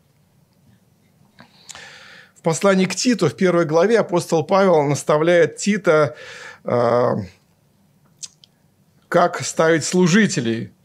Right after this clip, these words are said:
епископов, диаконов. И вот в первой главе седьмого стиха мы читаем: "Ибо епископ должен быть непорочен, как Божий домостроитель, не дерзок, не гневлив, не пьяница, не бийца, не корыстолюбец,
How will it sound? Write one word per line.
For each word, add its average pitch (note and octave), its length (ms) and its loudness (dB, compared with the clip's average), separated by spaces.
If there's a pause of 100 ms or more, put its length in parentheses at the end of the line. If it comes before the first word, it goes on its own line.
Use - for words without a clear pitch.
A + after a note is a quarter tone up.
(160)
епископов, D3+ 800 -4
диаконов. D#3 600 -2
И D#3 40 0
вот D#3+ 180 0
в - 160 -16
первой D#3+ 300 0
главе E3+ 320 2
седьмого E3 340 -2
стиха E3 380 -2
мы D3 100 -2
читаем: C#3+ 480 -2 (480)
"Ибо F#3 280 0
епископ F#3+ 520 -2
должен G3+ 340 0
быть G3 160 -2
непорочен, G3 680 0
как D3 240 0
Божий F3+ 260 0
домостроитель, D#3+ 840 -2
не G#3+ 140 0
дерзок, D3 540 -2
не F3+ 160 0
гневлив, D3+ 580 0
не F#3+ 140 0
пьяница, D3+ 600 -2
не F#3+ 160 0
бийца, D3 440 -6
не E3 100 -2
корыстолюбец, E3+ 880 -2